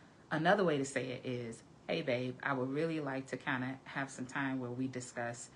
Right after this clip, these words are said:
some things that are going on in our relationship, because I believe that it can be more fulfilling for the both of us. Really, it's actually the same thing,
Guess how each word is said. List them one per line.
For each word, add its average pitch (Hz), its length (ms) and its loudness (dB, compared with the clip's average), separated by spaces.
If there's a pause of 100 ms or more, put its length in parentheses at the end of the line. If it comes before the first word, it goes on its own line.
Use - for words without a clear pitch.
(100)
some - 160 -6
things 135 240 2
that 127 140 -2
are 131 40 -2
going 123 220 -2
on 120 120 -2
in 120 100 -4
our 117 80 -2
relationship, 120 680 -6
because 117 420 -8 (140)
I 143 220 2
believe 123 500 -2
that 120 140 -4
it 120 160 -8
can 127 100 -4
be 123 160 -4
more 117 380 -4
fulfilling 113 500 -6
for - 60 -4
the 113 80 -6
both - 260 -8
of - 80 -14
us. - 300 -12 (2000)
Really, 240 380 10
it's 226 100 8
actually 277 360 10
the 269 100 2
same 302 340 6
thing, - 340 0